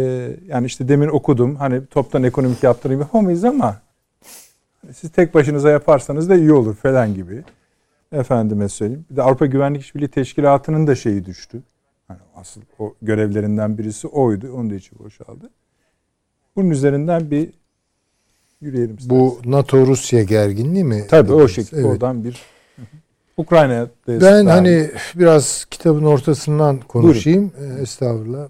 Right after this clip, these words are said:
Speaker 2: Bu, e, meselenin çok sıcak bir çatışmaya ve çok kapsamlı bir çatışmaya, bir büyük hesaplaşmaya yol açacağı kanaatinde değilim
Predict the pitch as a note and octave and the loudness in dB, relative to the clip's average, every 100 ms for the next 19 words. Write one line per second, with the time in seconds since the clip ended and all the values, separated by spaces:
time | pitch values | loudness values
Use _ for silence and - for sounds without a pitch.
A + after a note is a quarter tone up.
0 | _ _ G#3 E3 G3+ F#3+ E3+ C#3+ _ D#3 | _ _ -14 -4 2 2 2 -4 _ -4
1 | C#3+ C3 B2+ B2+ B2 B2 D#3 D3+ E3 D3+ | -2 -2 -4 -8 -12 -4 -2 0 0 0
2 | B2 A#2 C3+ E3 _ _ - D3+ - C3 | 0 0 -4 -6 _ _ -8 -6 -6 -2
3 | A#2+ D#3+ D#3+ C3 A2+ - G#2 - - G2+ | 2 2 2 -6 -4 -6 -6 -8 -12 -12
4 | F#2+ G2 G2+ _ _ _ _ A2 - E3 | -12 -14 -16 _ _ _ _ -10 -4 -6
5 | - B2 - - A#2 A#2+ B2+ A2 - A2 | -2 -2 -2 -2 0 0 -2 -4 -6 -10
6 | - - - F#2+ F2+ G#2 C3 _ _ A#2+ | -10 -16 -18 -20 -20 -20 -20 _ _ -2
7 | C3 G2+ A2+ D3 B2 G#2 G2+ G2 G#2+ F#2+ | -2 0 -2 0 -2 -4 -6 -8 -8 -10
8 | - F#2+ F2 F2 A#2+ _ _ _ _ _ | -12 -20 -20 -20 -20 _ _ _ _ _
9 | D3+ C3+ A2 A2 G2+ G#2+ - C#3+ A#2+ F#2+ | 2 4 0 -6 -14 -14 -6 -6 -4 -8
10 | - F#3+ F3 A#2 F2 | -8 -6 -4 -6 -8